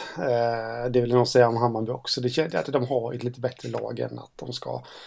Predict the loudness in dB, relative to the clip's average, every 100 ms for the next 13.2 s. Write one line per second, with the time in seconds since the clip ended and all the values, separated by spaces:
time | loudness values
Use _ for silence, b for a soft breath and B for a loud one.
0 | B B 4 4 4 -2 -2 2 2 0
1 | -10 -20 _ -12 -6 -2 0 4 4 4
2 | 0 -4 -2 -2 -2 -4 -4 -8 -14 B
3 | B B B B _ -6 -6 -4 -4 -2
4 | 2 6 8 10 8 6 B B B _
5 | _ _ _ 2 10 12 12 10 8 8
6 | 8 8 4 6 6 6 4 6 6 4
7 | -6 _ _ _ _ _ _ -14 -2 -2
8 | 0 0 0 0 0 0 4 4 2 -2
9 | 0 4 6 6 8 8 8 4 4 2
10 | 0 4 4 6 6 4 2 -4 2 4
11 | 4 6 4 6 4 4 2 -4 -2 2
12 | 4 6 4 4 2 4 4 4 0 0
13 | 0 0